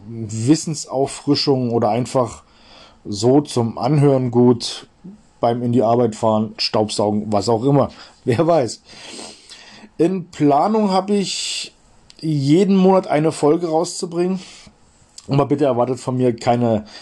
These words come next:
Stundenfolge. Das werde ich wohl am Anfang sicher nicht hinkriegen. <laughs> Später bestimmt auch nicht. Allerdings möchte ich für unsere Mittelalterfreunde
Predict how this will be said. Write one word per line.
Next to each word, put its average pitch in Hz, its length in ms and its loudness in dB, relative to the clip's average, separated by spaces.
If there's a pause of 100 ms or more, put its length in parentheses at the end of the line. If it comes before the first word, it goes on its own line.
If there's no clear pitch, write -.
(160)
Stundenfolge. 160 1200 2
Das 131 240 -2
werde 135 180 2
ich - 380 -6
wohl 139 260 2
am 135 100 -2
Anfang 131 580 -4
sicher 135 360 -4
nicht 143 340 -4
hinkriegen. 123 600 0 (720)
<laughs> - 200 -2
Später 135 440 0
bestimmt 123 320 -2
auch 110 260 -4
nicht. 156 380 -2 (800)
Allerdings 170 640 2 (380)
möchte 175 380 0
ich 165 100 -4
für 170 100 -2
unsere 156 320 -2
Mittelalterfreunde 151 1400 0